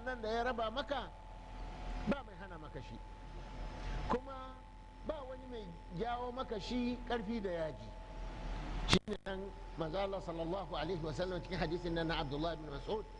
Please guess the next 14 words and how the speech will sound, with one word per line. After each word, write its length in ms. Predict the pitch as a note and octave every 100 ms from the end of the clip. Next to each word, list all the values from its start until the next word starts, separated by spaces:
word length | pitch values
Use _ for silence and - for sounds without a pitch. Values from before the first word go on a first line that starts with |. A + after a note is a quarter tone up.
| - - -
da 80 |
yana 240 | E3 F#3+ F3
cewa, 320 | F#3+ G3+ G3+
"La 200 | F3+ G3+
turdiyanna 540 | F#3+ G#3+ G3 F#3 F3+ E3+
ahadan 280 | F3+ D#3+
bi 60 | D#3
sakhatillah, 640 | E3+ E3 D#3 D3 D3+ G#3+ A#3+ - - - - -
wa 140 | D#3
la 200 | E3+ G#3+ G#3+
tahmadanna 800 | A#3 F3 F3 D#3+ G3+ G3 E3+ E3
ahadan 760 | G3+ - F3 D3 D#3 B3+ A3+ E3
ala 340 | D3+ G#3 E3
fadlillah, 720 | - F#3+ D#3 D3+ F3+ B3 C4+